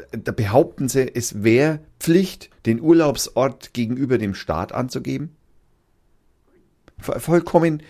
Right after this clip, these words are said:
vollkommene, schwachsinnige Furzdrecksbehauptungen stellen die da einfach in den Raum. Also, so, Alter, ohne Scheiß, Leute, N vierundzwanzig und Welt, ihr seid einfach wirklich asozial. Ihr seid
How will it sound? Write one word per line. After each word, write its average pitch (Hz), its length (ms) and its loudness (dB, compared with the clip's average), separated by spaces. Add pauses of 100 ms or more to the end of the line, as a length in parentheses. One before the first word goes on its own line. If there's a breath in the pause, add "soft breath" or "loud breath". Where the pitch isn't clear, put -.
(200 loud breath)
vollkommene, 175 880 2 (1040 soft breath)
schwachsinnige 170 1160 2
Furzdrecksbehauptungen 139 1800 -2
stellen 135 260 -2
die 139 100 -4
da 139 120 -2
einfach 135 260 -4
in 135 120 -6
den 131 80 -4
Raum. 143 200 -4 (1000 soft breath)
Also, 90 180 -6
so, - 200 -6
Alter, 85 320 -8 (220)
ohne 117 280 0
Scheiß, 90 300 0
Leute, 78 320 -4
N 117 220 -2
vierundzwanzig 101 920 -2
und 78 220 -8
Welt, 69 460 -6
ihr 98 220 -2
seid 80 520 -4
einfach 78 380 -6
wirklich 71 560 -8
asozial. - 680 -8
Ihr 76 100 -6
seid 73 300 -6